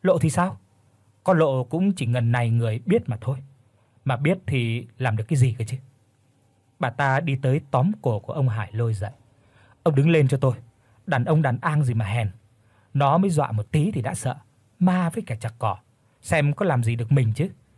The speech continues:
Tôi chỉ sợ người chứ không có sợ ma đâu." Nói rồi, bà ta kéo ông Hải đi. Vừa ra tới cửa thì mặt mũi đột nhiên méo sạch như là bị trúng cơn gió độc vậy.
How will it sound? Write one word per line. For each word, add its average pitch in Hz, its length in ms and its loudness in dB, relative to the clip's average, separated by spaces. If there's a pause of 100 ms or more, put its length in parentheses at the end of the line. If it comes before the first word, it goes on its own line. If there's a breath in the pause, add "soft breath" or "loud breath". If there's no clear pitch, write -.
(300 soft breath)
Tôi 143 260 4
chỉ 120 80 -6
sợ 127 340 -2
người 123 340 0 (240)
chứ 180 100 -2
không 143 160 0
có 165 60 -6
sợ - 180 -4
ma 127 280 0
đâu." 110 140 -8 (1200)
Nói 127 300 0
rồi, 123 240 -4 (440 soft breath)
bà 131 100 0
ta 143 100 -2
kéo 135 280 2
ông 160 160 2
Hải 117 260 -2
đi. 127 240 -4 (480 soft breath)
Vừa 139 340 2
ra 160 120 0
tới 190 280 -2
cửa 117 260 -2 (200)
thì 143 100 -4
mặt 120 240 0
mũi 156 320 0
đột 117 220 -2
nhiên 127 400 2
méo 131 160 2
sạch 113 240 -6 (100)
như 127 320 0
là 107 100 -4
bị 104 140 -10 (120)
trúng 143 240 0
cơn 120 160 0
gió 113 180 0
độc - 260 -6
vậy. 107 100 -8